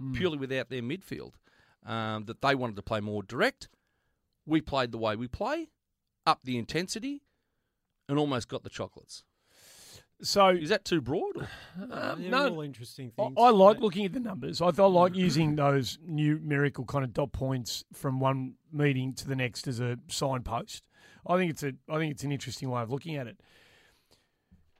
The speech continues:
Speaker 1: It's a game of in-, like, we were so, we keep saying it's not about wins and losses,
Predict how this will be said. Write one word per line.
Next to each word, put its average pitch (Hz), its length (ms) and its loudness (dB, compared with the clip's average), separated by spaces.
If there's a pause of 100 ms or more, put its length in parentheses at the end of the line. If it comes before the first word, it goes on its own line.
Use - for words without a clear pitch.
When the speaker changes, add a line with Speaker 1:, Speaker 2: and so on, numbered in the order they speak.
(180)
Speaker 1:
It's - 160 -8
a 208 40 -2
game 247 240 6
of 175 120 4
in-, 190 160 2
like, 190 240 0 (240)
we 190 180 8
were 196 80 8
so, 208 280 6 (800)
we 151 180 0
keep - 300 2 (160)
saying 135 320 -2
it's - 140 -8
not 135 120 0
about 123 200 -4
wins 131 200 -2
and 117 100 -2
losses, 131 560 -4